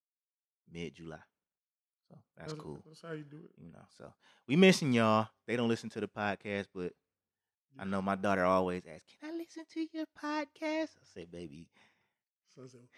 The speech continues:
Speaker 2: "I want a
Speaker 1: It's,
Speaker 2: shirt like daddy."
Speaker 1: it's a, it's a little too, uh,
Speaker 2: That's
Speaker 1: it's a
Speaker 2: even
Speaker 1: little too
Speaker 2: worse.
Speaker 1: graphic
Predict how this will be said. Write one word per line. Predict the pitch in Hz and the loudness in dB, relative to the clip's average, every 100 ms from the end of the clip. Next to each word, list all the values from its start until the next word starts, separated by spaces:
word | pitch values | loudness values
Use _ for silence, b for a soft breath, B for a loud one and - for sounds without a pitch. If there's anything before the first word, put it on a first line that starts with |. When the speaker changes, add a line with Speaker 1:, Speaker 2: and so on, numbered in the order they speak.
| - | -16
Speaker 2:
"I | 151 | -4
want | 156 131 | -2 2
a | |
Speaker 1:
It's, | - | 2
Speaker 2:
shirt | 156 120 | 2 0
like | 135 123 120 | -6 -8 -6
daddy." | 147 123 | -4 -4
Speaker 1:
it's | 123 | -6
a, | 95 92 | -8 -8
it's | 95 - | -10 -12
a | |
little | 95 101 98 | -6 -4 -4
too, | 98 113 104 | -4 -4 -2
uh, | 98 98 95 92 - _ _ _ _ _ _ _ | 0 0 -2 -2 -6 _ _ _ _ _ _ _
Speaker 2:
That's | - | -20
Speaker 1:
it's | 101 | -10
a | 104 | -4
Speaker 2:
even | |
Speaker 1:
little | 104 104 | 0 0
too | - 113 | 0 0
Speaker 2:
worse. | 101 | 0
Speaker 1:
graphic | 98 104 92 - | 2 4 2 0